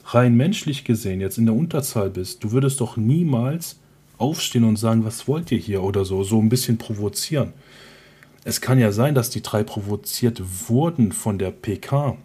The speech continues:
mit Tony, äh, also C M Punk und Tony, dass die da so ein bisschen das mitgekriegt haben,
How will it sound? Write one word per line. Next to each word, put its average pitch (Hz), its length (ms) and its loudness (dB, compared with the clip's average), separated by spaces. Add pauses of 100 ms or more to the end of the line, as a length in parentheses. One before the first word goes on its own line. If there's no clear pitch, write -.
(120)
mit - 320 -12
Tony, 127 480 0 (800)
äh, 101 80 -4
also 95 220 -6
C - 140 -6
M 101 120 -4
Punk 113 180 0
und 98 160 -2
Tony, 123 420 2
dass 95 180 -6
die 101 120 -8
da 104 160 0
so 107 80 0
ein 101 100 0
bisschen 110 300 -2
das 98 160 -2
mitgekriegt 131 560 0
haben, 113 380 2